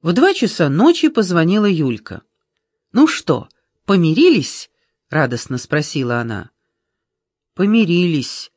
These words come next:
косясь на Димку, ответила я. «В любви клялся?» «Давай без глупых вопросов». «Ладно,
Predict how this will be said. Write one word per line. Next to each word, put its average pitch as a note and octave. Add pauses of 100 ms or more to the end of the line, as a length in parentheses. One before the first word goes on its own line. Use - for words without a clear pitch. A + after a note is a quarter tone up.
(280)
косясь C3
на C#3
Димку, B2+
ответила B2
я. A2 (1120)
«В A#2+
любви F3
клялся?» D#3+ (1300)
«Давай B3+
без -
глупых B2
вопросов». A#2+ (1120)
«Ладно, B2+